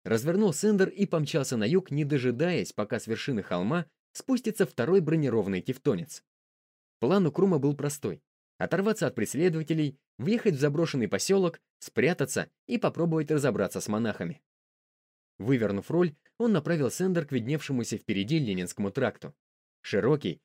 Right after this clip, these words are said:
с покосившимися фонарными столбами на обочине, покрытый изломанным асфальтом тракт, тёмной лентой тянулся вдоль опушки леса, пропадая между холмами, над которыми нависали обломки эстакады.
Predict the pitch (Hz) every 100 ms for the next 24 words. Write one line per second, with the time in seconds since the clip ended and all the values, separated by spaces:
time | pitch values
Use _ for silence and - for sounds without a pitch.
0 | _ - 151 147 196 226 - 170 151 143
1 | 127 156 147 117 - 113 110 139 101 92
2 | 87 98 175 - 95 73 _ _ - 127
3 | 208 214 196 123 165 175 147 123 - 160
4 | 165 117 101 139 196 - - _ _ -
5 | 254 226 175 160 202 185 - 151 165 151
6 | 123 139 123 143 131 113 127 185 - 80
7 | _ _ - 107 107 135 185 170 170 139
8 | 127 107 98 165 131 92 90 - 131 202
9 | 185 180 147 120 147 165 165 139 110 95
10 | 90 87 110 101 98 82